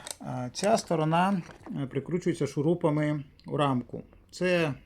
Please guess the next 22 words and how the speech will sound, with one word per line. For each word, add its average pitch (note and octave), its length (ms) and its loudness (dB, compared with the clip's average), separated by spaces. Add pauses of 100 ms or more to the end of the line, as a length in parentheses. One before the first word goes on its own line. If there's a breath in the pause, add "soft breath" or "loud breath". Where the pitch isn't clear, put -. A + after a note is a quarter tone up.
(100)
все - 180 -2
рівно, C3+ 320 0
я-, - 380 -6 (180)
я-, D3 180 2 (120)
які D3+ 320 0
тут C3+ 180 -6
дирки, F3 500 2 (460 loud breath)
можеш C#3+ 220 -2
крутити C#3 540 2 (220)
хоч - 240 -4
де. A#2+ 200 -8 (360)
Це D#3 220 -4
не C#3+ 140 0
важно. A#2 480 -6
Але D3 280 4
важно E3 400 6
оця C#3 340 -2 (120)
ни-, D3+ 260 -4
ни-, E3 320 -4 (300)
е, C3 260 -4 (400 soft breath)
нижня C#3 300 0
частина D3+ 680 2